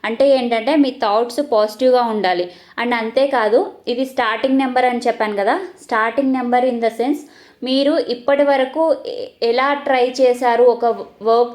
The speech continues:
చేయడానికి అనే దానికంటే మీరు ఇప్పుడు డైరెక్షన్ చేంజ్ చేయాలి. అంటే ఒక్కలాగా వర్క్ చేసి ఉంటారు మీరు, ఇప్పుడు ఆ వర్క్ తోటి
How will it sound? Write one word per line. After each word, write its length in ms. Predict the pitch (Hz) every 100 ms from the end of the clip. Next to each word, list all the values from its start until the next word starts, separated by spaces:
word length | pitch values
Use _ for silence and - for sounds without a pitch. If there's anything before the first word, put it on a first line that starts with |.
| 247
చేయడానికి 580 | 220 226 233 226 220 247 226
అనే 160 | 233 220
దానికంటే 560 | 214 214 214 202 190 269 403 - - - 247
మీరు 200 | 262 381 - - _ _ - 254
ఇప్పుడు 220 | 302 330 240
డైరెక్షన్ 540 | 233 247 294 - 311 294
చేంజ్ 300 | 262 240 233
చేయాలి. 340 | 202 185 165 156 - - _ _ _
అంటే 280 | - 233 294 320
ఒక్కలాగా 540 | 254 269 262 254 269 302 269
వర్క్ 200 | 254 254
చేసి 220 | 277 262 262
ఉంటారు 260 | 226 208 180 180
మీరు, 160 | 170 151 - - - -
ఇప్పుడు 200 | 262 302 302 254
ఆ 20 | 233
వర్క్ 300 | 240 262 269 285 285
తోటి 300 | 262 254